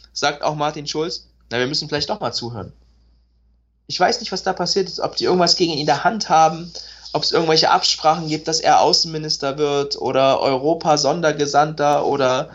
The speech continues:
Kommissionspräsident. Ich hab keine Ahnung. Ich hab keine Ahnung, was aus ihm geworden ist. Oder ob er einfach gar keine Macht mehr hat und nur noch andere in der Partei wirklich das Sagen haben.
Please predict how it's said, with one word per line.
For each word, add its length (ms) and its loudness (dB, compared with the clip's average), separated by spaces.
Kommissionspräsident. 1200 0
Ich 120 -2
hab 240 -2
keine 420 2
Ahnung. 320 -4
Ich 80 -10
hab 180 -8
keine 340 0
Ahnung, 280 2
was 140 -2
aus 200 -6
ihm 120 -12
geworden 380 -4
ist. 300 -4
Oder 260 4
ob 120 0
er 80 2
einfach 300 -4
gar 200 2
keine 240 -8
Macht 300 -10
mehr 220 -8
hat 200 -4
und 220 -14
nur 100 -8
noch 200 -8
andere 600 -2
in 100 -10
der 140 0
Partei 480 0
wirklich 260 -8
das 160 -4
Sagen 340 0
haben. 260 -6